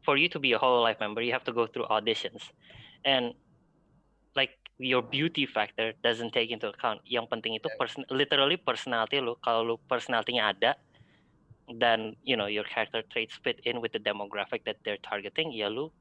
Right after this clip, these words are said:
Speaker 1: masuk. Eh, we saw that in one of the interviews with, in another separate podcast. Tapi kayak, yeah, if you have the personality, you don't have to look good. As long as you can, you have some sort of talent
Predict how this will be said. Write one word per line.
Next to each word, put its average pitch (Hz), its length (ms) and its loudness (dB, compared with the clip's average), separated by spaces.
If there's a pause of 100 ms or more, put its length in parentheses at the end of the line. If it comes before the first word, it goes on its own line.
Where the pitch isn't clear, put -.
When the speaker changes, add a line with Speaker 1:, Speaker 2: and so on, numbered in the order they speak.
(140)
Speaker 1:
masuk. 117 320 -4 (1040)
Eh, 110 200 -2
we 107 140 -8
saw 117 220 0
that 110 160 4
in 107 80 -4
one 110 120 2
of 104 140 -4
the - 140 -4 (100)
interviews 104 640 -6
with, 104 140 -6 (340)
in 110 160 -10
another 107 380 -6
separate - 320 -10
podcast. - 560 -4
Tapi 151 160 -4
kayak, 123 240 0
yeah, 143 180 4 (1120)
if 123 140 0
you 123 100 2
have 120 120 0
the 113 100 -2
personality, 139 680 0 (100)
you 127 160 -10
don't 156 220 -2
have 143 240 -4
to 120 80 -6
look 120 240 -6
good. 107 240 -6
As 113 180 -4
long 127 140 0
as 113 160 -4 (240)
you 113 120 -14
can, 107 440 -10 (240)
you 113 80 -2
have 110 120 0
some 127 200 -2
sort 113 240 -2
of 101 120 -4
talent 113 440 -2